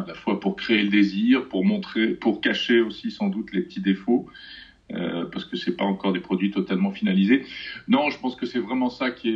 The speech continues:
est, qui est bien. Après, il y a, il y a d'autres choses. Euh, si, j'ai essayé le, le nouveau casque HoloLens de Microsoft.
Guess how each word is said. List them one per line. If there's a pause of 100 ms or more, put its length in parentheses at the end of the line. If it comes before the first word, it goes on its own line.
est,
qui
est
bien.
Après,
il
y
a, (580)
il
y
a
d'autres
choses.
Euh,
si,
j'ai
essayé
le,
le
nouveau
casque
HoloLens
de
Microsoft.